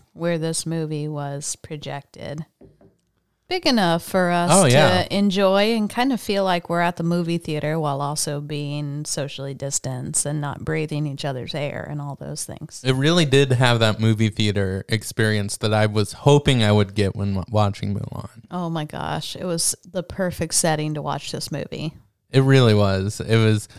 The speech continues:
Speaker 2: maybe a tad on the hot side, but other than that, uh, it was, it was just epic. It was, it was gorgeous. I th-, I say let's move on to the controversy.
Speaker 1: Oh.
Speaker 2: This might be one of Disney's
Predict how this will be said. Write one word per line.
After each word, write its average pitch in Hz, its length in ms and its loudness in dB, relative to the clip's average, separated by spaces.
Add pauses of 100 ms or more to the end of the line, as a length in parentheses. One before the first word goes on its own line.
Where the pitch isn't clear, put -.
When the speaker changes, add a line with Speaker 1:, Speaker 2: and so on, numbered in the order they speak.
(220)
Speaker 2:
maybe 123 300 4
a 101 40 4
tad 117 360 4
on 127 160 6
the 113 100 6
hot 127 300 4
side, 127 440 6
but 98 300 4
other 117 300 6
than 110 220 4
that, 104 440 4 (640)
uh, 113 380 0
it 120 120 2
was, 113 280 4
it 123 100 -2
was 110 240 4
just 107 300 2
epic. 101 400 -2
It 104 60 2
was, 101 160 -2
it - 160 -10
was 104 180 -4
gorgeous. 98 680 -10 (240)
I 131 140 6
th-, - 220 -4
I 131 140 6
say 151 240 4
let's 147 300 2
move 151 240 2
on 143 400 6
to 120 500 6
the 107 180 2
controversy. 104 1300 0 (400)
Speaker 1:
Oh. 226 260 -2 (200)
Speaker 2:
This 120 240 2
might 147 260 4
be 131 140 4
one 120 280 6
of 107 240 4
Disney's 113 840 2